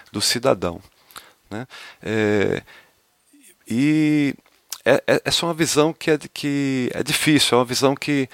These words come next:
que exige muito do, do governo, né? Porque o governo vai ter de desenvolver muitos sistemas, né, pra poder oferecer, é,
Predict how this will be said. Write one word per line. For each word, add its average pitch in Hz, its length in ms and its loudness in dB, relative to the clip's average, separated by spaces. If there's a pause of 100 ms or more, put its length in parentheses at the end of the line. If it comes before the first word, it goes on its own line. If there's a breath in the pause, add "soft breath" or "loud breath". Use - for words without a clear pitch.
(160 loud breath)
que - 120 -2
exige 135 400 4
muito 123 500 2 (260)
do, 104 840 -2
do 107 100 -6
governo, 113 480 2 (380 loud breath)
né? 107 120 0
Porque - 280 -4
o 123 40 0
governo 131 640 2 (160)
vai 113 200 2
ter 117 260 -2
de 123 240 -2 (300 loud breath)
desenvolver 113 500 0
muitos 160 560 0
sistemas, - 880 0 (300 loud breath)
né, 104 240 -6 (280 loud breath)
pra 104 140 2
poder 113 500 2
oferecer, 117 840 0 (400 loud breath)
é, 95 560 -2